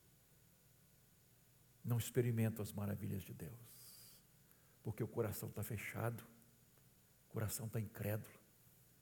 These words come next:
é resistente, impenitente. Por isso que muita gente ainda não desfruta da vida abundante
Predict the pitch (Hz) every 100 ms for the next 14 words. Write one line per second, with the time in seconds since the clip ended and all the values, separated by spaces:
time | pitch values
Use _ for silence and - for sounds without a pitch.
0 | - - - - - - - - - -
1 | 107 113 113 - - 117 120 - - 127
2 | 107 123 117 110 120 127 127 - - -
3 | - - - - - - - - - -
4 | - - - - - - - - - -
5 | - - - - - - - - - 120
6 | 123 120 - 127 120 131 127 98 101 95
7 | - - - - - 110 107 123 127 104
8 | 92 92 - - - - - - - -
9 | 107 120 123 139 139 104 98 - - -
10 | 139 143 - 165 160 - - - - -
11 | - - - 104 101 98 131 143 156 151
12 | - - - - - - 101 101 101 101
13 | 120 127 - -